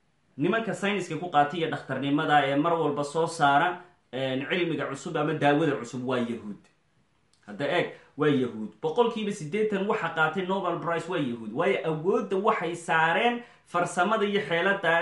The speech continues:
iyo dhagarta ay u maleegeen adduunyada. Waa maxay? Waxay awoodda saareen gaalka Yahuudiga intuu nool yahay in uu meel uu iskaga tiiriyo mas'alo cilmi ah, ama uu meel ku tiiriyo dhaqaaliya lacag. Ama waa inuu lacag u keenaa, ama waa inuu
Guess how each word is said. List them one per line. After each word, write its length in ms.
iyo 300
dhagarta 360
ay 140
u 80
maleegeen 420
adduunyada. 320
Waa 120
maxay? 260
Waxay 340
awoodda 460
saareen 480
gaalka 540
Yahuudiga 460
intuu 220
nool 260
yahay 200
in 320
uu 320
meel 300
uu 60
iskaga 280
tiiriyo 360
mas'alo 480
cilmi 300
ah, 140
ama 160
uu 140
meel 200
ku 80
tiiriyo 380
dhaqaaliya 460
lacag. 260
Ama 180
waa 220
inuu 100
lacag 360
u 60
keenaa, 420
ama 180
waa 140
inuu 340